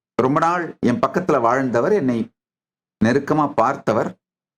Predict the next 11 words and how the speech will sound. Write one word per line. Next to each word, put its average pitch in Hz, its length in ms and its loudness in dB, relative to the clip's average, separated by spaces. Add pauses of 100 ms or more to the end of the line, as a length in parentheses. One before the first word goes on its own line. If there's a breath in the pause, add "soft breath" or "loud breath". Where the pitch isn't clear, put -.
(1400)
அவர் 135 160 2
ஒரு 127 160 0
கேள்வி 165 300 0
எழுதியிருந்தார். 87 520 -4 (480)
"சாமி, 113 520 -2 (1160)
பொது 185 220 2 (100)
வெளியில 143 300 0
சத்சங்கத்துக்கு 123 800 -2
வரும்பொழுது 120 400 2
இந்த 120 120 0
மாதிரி 123 260 0